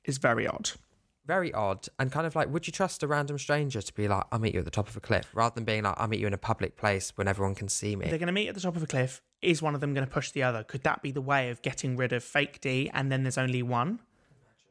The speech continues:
Speaker 1: Could real D kill fake D but not tell Toadie? Also, another twist. What if real D comes back, pretends to be fake D?
Speaker 2: Oh, this is like Inception. Like,
Speaker 1: But she could.
Speaker 2: but this is too
Speaker 1: And she could
Speaker 2: Inception.
Speaker 1: try and get Toadie's money back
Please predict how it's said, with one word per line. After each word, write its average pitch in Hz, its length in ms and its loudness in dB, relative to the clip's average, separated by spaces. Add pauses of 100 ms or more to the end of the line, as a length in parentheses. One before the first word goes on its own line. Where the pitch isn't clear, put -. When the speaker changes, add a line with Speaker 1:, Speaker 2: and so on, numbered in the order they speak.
(100)
Speaker 1:
Could 160 320 2 (160)
real 151 340 0
D 123 400 -4
kill 165 400 0
fake 123 320 -2
D 113 240 0
but 120 220 -6
not 135 320 -2 (160)
tell 131 480 0 (160)
Toadie? 120 460 0 (840)
Also, 277 260 -2
another 196 280 2
twist. - 340 -6
What 269 240 2
if 147 240 -2
real 220 280 2
D 143 180 -4
comes 113 320 -4
back, - 460 -2 (280)
pretends 156 460 0
to 151 80 -4
be 131 120 -2
fake 151 320 -2
D? - 280 -4 (480)
Speaker 2:
Oh, 101 140 -4
this 113 200 0
is 147 140 2
like 113 160 0
Inception. 92 680 0 (360)
Like, 110 140 2
Speaker 1:
But - 40 6
she 165 140 2
could. 202 380 0 (280)
Speaker 2:
but 123 80 4
this 98 180 4
is - 60 -6
too 127 220 2
Speaker 1:
And 101 100 0
she - 300 2
could 90 120 2
Speaker 2:
Inception. - 20 4 (100)
Speaker 1:
try 208 200 2
and 190 100 0
get 190 200 0
Toadie's 175 400 0
money 170 260 0
back 113 340 -4